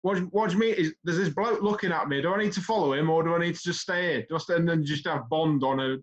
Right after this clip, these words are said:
on a really high perch, just getting re-, gradually more and more irritated. So that's great, guys. So, so moving on to the next question, just a really quick one. Um, who do we want to actually see direct the next Bond film? Um, obviously, Bond twenty-six after Daniel Craig.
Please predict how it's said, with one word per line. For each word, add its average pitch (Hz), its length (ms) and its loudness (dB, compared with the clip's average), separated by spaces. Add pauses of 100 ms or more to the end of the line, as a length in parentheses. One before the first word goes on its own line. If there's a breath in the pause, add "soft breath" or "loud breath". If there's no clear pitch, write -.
(120)
on 143 120 2
a 135 60 0
really 135 240 2
high 131 300 0 (100)
perch, 143 280 -2
just 113 180 -12
getting 127 340 0
re-, 127 320 2
gradually 127 460 -4
more 127 380 -2
and 123 120 0
more 123 260 2
irritated. 123 680 -2 (600)
So 160 120 -8
that's 185 160 0
great, 196 200 0
guys. 202 180 0
So, 185 220 0
so 175 140 -2
moving 208 220 4
on 196 120 0
to - 100 -6
the 175 80 0
next 175 140 -2
question, 190 340 -2
just 202 160 -4
a 214 60 0
really 196 180 2
quick - 240 -2
one. 175 320 2
Um, 170 260 -2
who 220 200 0
do 240 80 2
we 226 80 2
want 214 240 2
to 196 120 -2
actually 180 200 -4
see 190 180 0
direct 165 480 -2
the 143 80 -4
next 139 320 -4
Bond 131 240 -2 (180)
film? 135 440 0
Um, 131 280 -2
obviously, 123 240 -8
Bond 135 360 -4 (320)
twenty-six 135 520 -4
after 127 240 -6
Daniel 131 380 -2
Craig. 123 460 -2